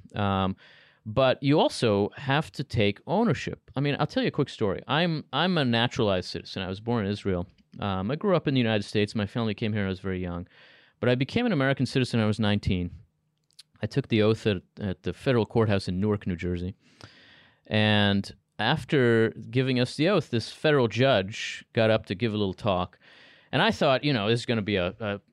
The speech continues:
patriotic pep talk. He's gonna quote Lincoln. What he actually said was very simple, and at the time I found it disappointing, but ever since then, it has stuck with me in the back of my mind.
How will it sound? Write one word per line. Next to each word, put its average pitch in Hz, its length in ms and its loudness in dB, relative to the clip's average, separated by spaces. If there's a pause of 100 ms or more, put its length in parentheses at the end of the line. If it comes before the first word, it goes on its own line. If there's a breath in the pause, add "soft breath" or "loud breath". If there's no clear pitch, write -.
patriotic 143 460 2
pep 135 200 0
talk. 117 280 2
He's 107 140 0
gonna 107 160 2
quote 123 280 0
Lincoln. 104 440 0 (960 loud breath)
What 175 180 4
he 269 60 4
actually 359 240 0
said 220 120 2
was 135 140 2
very 196 240 2
simple, 120 420 0
and 117 80 4
at 127 120 2
the 147 60 0
time 214 340 2
I 143 80 2
found 156 240 0
it 127 60 -4
disappointing, 131 640 0
but 107 80 4
ever 202 200 2
since 185 320 -2
then, 110 420 -2
it 110 120 2
has 104 120 0
stuck - 400 -2
with 123 180 2
me 110 140 2
in 98 80 2
the 92 80 -2
back 104 260 0
of 101 60 -4
my 95 120 -2
mind. 90 380 -6